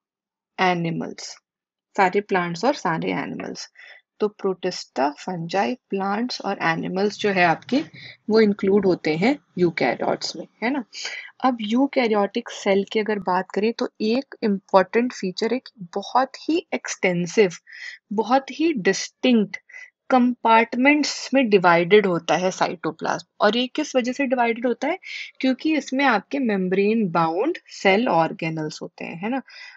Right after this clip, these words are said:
अब एक difference आपको याद दिला दूं, अगर आपने prokaryotic cell पढ़ा है तो, कि prokaryotic cell में organelles नहीं होते हैं, मेम्ब्रेन बाउंड organelles नहीं होते हैं। But eukaryotic cells में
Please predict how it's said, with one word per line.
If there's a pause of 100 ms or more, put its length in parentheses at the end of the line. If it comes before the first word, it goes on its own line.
(160)
अब (120)
एक
difference
आपको
याद
दिला
दूं,
अगर
आपने
prokaryotic
cell
पढ़ा
है
तो, (480)
कि
prokaryotic
cell
में (1300)
organelles
नहीं
होते
हैं,
मेम्ब्रेन
बाउंड
organelles (140)
नहीं
होते
हैं। (480)
But
eukaryotic
cells
में